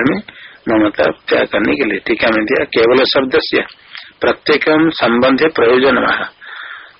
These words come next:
काय के साथ, मन के साथ, बुद्धि के, सब के साथ केवल, केवल ही इंद्रिय तो है, अन्य के साथ भी प्रयोग करना, विभक्ति, ये वचन पर विपरिणाम करके, केवल न काय न,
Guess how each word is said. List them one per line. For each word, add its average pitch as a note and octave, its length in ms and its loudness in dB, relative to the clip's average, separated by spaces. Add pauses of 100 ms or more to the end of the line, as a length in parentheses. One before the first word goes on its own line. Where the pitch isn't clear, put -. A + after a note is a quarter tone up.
(120)
काय A2+ 260 2
के B2 140 0
साथ, B2 220 0
मन A#2+ 520 2
के B2 80 0
साथ, B2 260 0
बुद्धि A2+ 500 -2
के, A#2+ 140 0
सब D#3 220 0
के C#3+ 120 0
साथ C3 180 0
केवल, A2 480 0 (120)
केवल A#2 280 2
ही C3+ 80 4
इंद्रिय C3+ 420 2
तो C#3+ 140 0
है, C#3+ 180 2 (540)
अन्य B2 240 2
के C3 100 0
साथ C3 160 2
भी D3 240 2
प्रयोग B2+ 320 0
करना, C3 240 0
विभक्ति, A#2+ 720 -2 (380)
ये A2+ 180 0
वचन C3+ 280 0
पर B2 380 2
विपरिणाम A#2 420 0
करके, C#3 300 -2 (420)
केवल A#2+ 440 2
न A2+ 40 -2
काय A#2 200 2
न, A#2 320 0